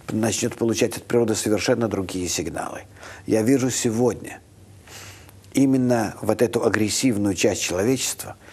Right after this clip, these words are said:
которая пытается захватить, подавить, подчинить себе, э, под свой, подставить под свой религиозный диктат и так далее всю цивилизацию.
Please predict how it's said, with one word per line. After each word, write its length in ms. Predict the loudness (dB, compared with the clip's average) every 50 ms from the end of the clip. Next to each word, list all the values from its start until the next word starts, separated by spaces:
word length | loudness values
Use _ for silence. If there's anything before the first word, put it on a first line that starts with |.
| -20 -20 -20
которая 300 | -12 -4 -2 -2 -2 -2
пытается 400 | -4 -4 -2 -2 -2 -2 -4 -2
захватить, 800 | -2 -2 -2 -2 0 -2 -2 -2 -2 0 0 0 0 0 -2 -4
подавить, 800 | -4 -2 0 0 -2 -2 0 0 2 2 2 2 0 -4 -8 -10 -14 -20 -20 -20 -8 -4
подчинить 540 | -4 -4 -2 0 -2 0 0 0 -2 -2 -2
себе, 720 | -4 -2 -2 -2 -2 0 2 4 4 4 4 2 -2 -6 -12 -18 -20 -20 -20 -8 -4
э, 360 | -2 -2 0 -2 -2 -4 -6 -10 -14 -20 -8 -4
под 200 | -4 -4 -2 -4
свой, 320 | -4 -2 2 2 2 0
подставить 440 | 0 -4 -4 0 0 2 0 0 0
под 140 | -2 -4 -2
свой 160 | 0 0 0 0
религиозный 460 | 0 -2 -2 0 0 0 0 -2 -4
диктат 680 | -4 -4 -6 -6 0 0 2 4 4 2 0 -2 -8 -12
и 100 | -12 -6
так 200 | -6 -4 -2 0
далее 480 | 2 2 2 2 0 -2 -4 -6 -8 -12 -16 -20 -20 -20 -20 -18 -10
всю 260 | -8 -4 0 0 0
цивилизацию. 880 | 2 0 0 0 2 2 2 0 0 -2 -2 -2 -4 -6 -6 -6 -6 -8